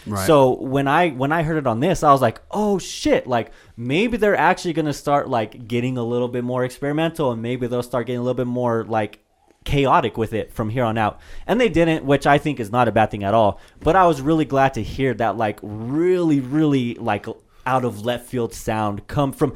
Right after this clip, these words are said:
Speaker 2: out of a song that sound, that started so slow and so, like, very, like,
Speaker 1: And methodical, like, like,
Speaker 2: Right.
Speaker 1: like, everything about it, like, kinda, like, all the beats, like, kinda matched up.
Speaker 2: Mm-hmm.
Speaker 1: You know, it was very, uh,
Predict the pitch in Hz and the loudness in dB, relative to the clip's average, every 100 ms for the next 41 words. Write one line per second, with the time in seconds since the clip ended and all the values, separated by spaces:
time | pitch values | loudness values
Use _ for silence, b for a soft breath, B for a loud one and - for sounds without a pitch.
0 | B B - 226 226 - 190 190 156 - | B B 2 4 4 0 2 2 0 -2
1 | - 160 160 - 120 - 151 110 104 - | 0 0 0 0 -2 2 2 2 -2 -6
2 | - 160 151 147 123 - 113 117 120 127 | -6 0 2 2 0 -8 -10 -6 -2 -2
3 | 131 127 120 110 104 101 - 113 107 104 | 0 0 -2 -4 -6 -8 -6 -4 -2 -4
4 | - b b - 139 147 135 117 110 127 | -6 b b -2 2 2 2 0 0 0
5 | 123 120 123 143 - 101 95 - 101 95 | 0 4 6 4 2 -8 -8 -12 -14 -12
6 | 113 113 131 123 104 120 - 135 147 165 | -8 -4 -2 0 -2 -4 -4 -4 -2 -2
7 | 147 117 120 131 120 110 - 131 123 113 | -4 -4 -4 -2 -4 -10 -12 -10 -8 -6
8 | 104 98 b b - 139 139 131 107 - | -8 -12 b b -6 -2 0 -2 -4 -4
9 | 131 143 - - - 135 - 160 147 139 | -2 -2 -2 -8 -6 -8 -2 0 2 2
10 | 139 139 - 143 135 113 113 135 127 123 | 2 0 -2 -2 0 0 0 2 2 0
11 | 123 156 165 160 B B B - 127 120 | 0 4 4 4 B B B -4 0 0